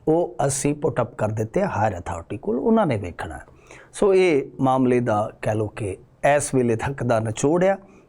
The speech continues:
ਕਿ ਦੋਹੇ ਧਿਰਾਂ ਜਿਹੜੀਆਂ ਨੇ, ਕਹਿ ਲਓ ਕਿ, ਇੱਕ ਦੂਜੇ 'ਤੇ ਇਲਜ਼ਾਮ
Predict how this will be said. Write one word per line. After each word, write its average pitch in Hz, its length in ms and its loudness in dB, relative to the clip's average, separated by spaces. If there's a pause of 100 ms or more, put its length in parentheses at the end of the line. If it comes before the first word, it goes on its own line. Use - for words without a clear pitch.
(160)
ਕਿ 135 100 2
ਦੋਹੇ 151 560 2
ਧਿਰਾਂ 196 320 2
ਜਿਹੜੀਆਂ 147 400 0
ਨੇ, 151 220 -2 (1200)
ਕਹਿ 160 100 6
ਲਓ 156 120 4
ਕਿ, 151 260 -2
ਇੱਕ 156 200 0
ਦੂਜੇ 120 300 2
'ਤੇ 165 240 -4 (100)
ਇਲਜ਼ਾਮ 113 460 -2